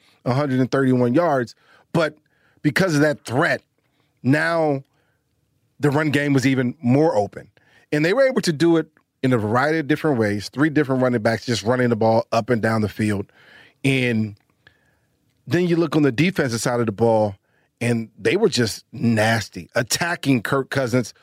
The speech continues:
all game long. And in a way that if I'm Aaron Rodgers, I'm concerned. How are we gonna block these dudes? Aaron Rodgers got beat up a little bit in the previous years. He got hit a little bit this year. I think they did a little bit better of a job of protecting him.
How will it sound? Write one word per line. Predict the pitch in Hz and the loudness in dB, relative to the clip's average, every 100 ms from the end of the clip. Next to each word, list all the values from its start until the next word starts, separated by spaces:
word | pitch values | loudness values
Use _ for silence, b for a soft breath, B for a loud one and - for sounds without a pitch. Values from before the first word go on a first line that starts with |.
| b b | b b
all | 147 151 143 | 0 2 0
game | 135 131 120 | 0 0 2
long. | 120 113 92 - | 2 2 -2 -6
And | 147 151 135 110 b b b b b | -2 0 0 -4 b b b b b
in | 190 196 | -2 0
a | |
way | 185 190 185 185 - _ _ _ | 0 0 0 -2 -10 _ _ _
that | 147 170 160 | -4 -2 0
if | 143 | 0
I'm | 160 262 294 - _ _ _ _ _ _ _ _ _ | 0 0 -2 -6 _ _ _ _ _ _ _ _ _
Aaron | 156 170 143 | -2 0 0
Rodgers, | 143 165 120 104 - | 0 0 0 -2 -2
I'm | 160 285 | -4 0
concerned. | 180 - 147 208 - _ _ _ b b b | 0 0 -2 -2 -6 _ _ _ b b b
How | 269 | -2
are | 330 | 0
we | 254 | -2
gonna | 220 | -2
block | 147 156 165 | -2 -4 0
these | 131 107 | 0 2
dudes? | 113 87 - _ _ _ _ _ | -2 -4 -14 _ _ _ _ _
Aaron | 175 269 | -2 0
Rodgers | 320 240 180 | 0 -2 0
got | 185 135 | 0 0
beat | 160 | -2
up | 135 | 0
a | |
little | 131 123 101 | 2 2 2
bit | 127 120 117 | 0 -2 -2
in | 127 127 | -2 -2
the | 117 | -4
previous | - 156 131 - | 0 2 2 2
years. | 135 131 | -2 0
He | |
got | - 214 | -2 0
hit | 170 | 0
a | 156 | 2
little | 139 123 | 0 0
bit | 131 101 | -2 0
this | 127 - | -2 0
year. | 120 101 b b | 0 -2 b b
I | - | -4
think | 190 175 | -2 0
they | 147 | 0
did | 151 143 | 0 2
a | |
little | 131 147 | 2 0
bit | 139 131 - | 0 -2 -2
better | 139 127 | -2 0
of | 117 | -2
a | |
job | 104 123 123 113 | 0 0 0 -2
of | |
protecting | - 113 135 123 113 | -4 -4 -2 -2 -2
him. | 113 104 | -2 -2